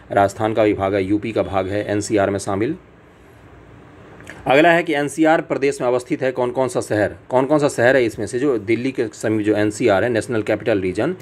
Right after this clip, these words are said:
इसमें कौन कौन सा शहर आता है? इसमें रोहतक है हरियाणा का, वो आता है, और करनाल आता है। तो इसका आंसर तीन और चार हो जाएगा।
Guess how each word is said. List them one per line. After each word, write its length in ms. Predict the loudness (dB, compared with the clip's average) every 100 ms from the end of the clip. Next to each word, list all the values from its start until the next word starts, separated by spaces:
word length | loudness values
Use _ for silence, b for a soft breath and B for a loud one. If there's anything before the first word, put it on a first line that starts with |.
| B B -6
इसमें 200 | 0 2
कौन 160 | 2
कौन 120 | 2 0
सा 100 | 0
शहर 260 | 0 -2
आता 240 | -2 -6 -10
है? 200 | -10 -14 B B -4
इसमें 180 | 2 6
रोहतक 320 | 4 4 2
है 80 | 2
हरियाणा 320 | 2 2 0
का, 80 | 0
वो 140 | 2
आता 200 | 2 0
है, 60 | -4
और 80 | -2
करनाल 360 | -2 0 -2 -4
आता 200 | -8 -10
है। 140 | -14
तो 120 | -6
इसका 240 | -6 -2 -4
आंसर 200 | -2 -6
तीन 260 | -4 0
और 80 | 0
चार 260 | 0 -2 -2
हो 120 | -6
जाएगा। 300 | -10 -10